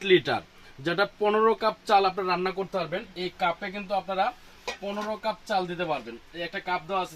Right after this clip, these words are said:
থাকবে পনেরো কাপ চাল থাকবে। এই হলো আপনার, যখন আমরা কারি রান্না করব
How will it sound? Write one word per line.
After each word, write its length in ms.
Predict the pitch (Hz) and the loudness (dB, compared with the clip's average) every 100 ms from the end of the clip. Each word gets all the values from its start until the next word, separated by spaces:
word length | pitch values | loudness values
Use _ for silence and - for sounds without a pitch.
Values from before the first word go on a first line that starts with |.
| 156 | -10
থাকবে 200 | 143 185 202 190 | -10 -10 -10 -8
পনেরো 260 | 185 185 180 | -6 -4 -6
কাপ 120 | 170 - | -8 -6
চাল 120 | 160 143 | -6 -6
থাকবে। 220 | 147 131 220 539 - - - - | -12 -10 -10 -12 -18 -20 -14 -4
এই 60 | 180 | -4
হলো 120 | 208 202 | -2 -4
আপনার, 200 | 208 226 190 | -4 -4 -4
যখন 180 | 202 202 | -4 -4
আমরা 200 | 202 202 208 196 165 156 | -4 -4 -2 -2 -2 0
কারি 180 | 190 208 | 0 2
রান্না 300 | 214 202 190 185 | 2 0 0 -2
করব 180 | 185 | -4